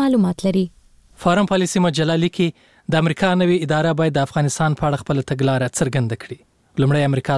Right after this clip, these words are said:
Speaker 2: ته پکار دی چې په افغانستان کې خپل اهداف په ډاګه کړي او د خپلو پوځي او سفارتي ارګانونو ترمنځ همغږي رامنځته کړي او همدا ډول د ناټو له نورو غړو هیوادونو سره خپلې تګلارې په سلا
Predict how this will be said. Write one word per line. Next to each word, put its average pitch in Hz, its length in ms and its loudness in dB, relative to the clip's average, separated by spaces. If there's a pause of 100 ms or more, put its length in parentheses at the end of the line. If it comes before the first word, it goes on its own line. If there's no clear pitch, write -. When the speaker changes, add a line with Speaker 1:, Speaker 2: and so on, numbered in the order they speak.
Speaker 2:
ته 123 100 -4
پکار 147 400 -2
دی 160 140 2
چې - 100 -10
په 127 140 0
افغانستان 135 480 -2
کې - 100 -12
خپل - 240 -4
اهداف 131 400 -2 (140)
په 123 120 -2
ډاګه 170 300 0
کړي 196 140 2 (460)
او 139 120 2
د 135 100 -2
خپلو 175 320 0
پوځي 143 380 0 (160)
او - 20 -2 (120)
سفارتي 139 520 -2
ارګانونو 139 480 0
ترمنځ 151 420 0
همغږي 127 440 0
رامنځته 185 400 0
کړي 190 140 2 (440)
او 147 140 0
همدا 170 320 2
ډول 113 180 -6 (340)
د 135 120 0
ناټو 135 280 0 (120)
له 139 120 2
نورو 143 220 2
غړو 139 220 2
هیوادونو 127 420 0
سره 151 200 -2
خپلې 139 280 -2
تګلارې 147 480 0
په 120 160 -4
سلا 131 240 0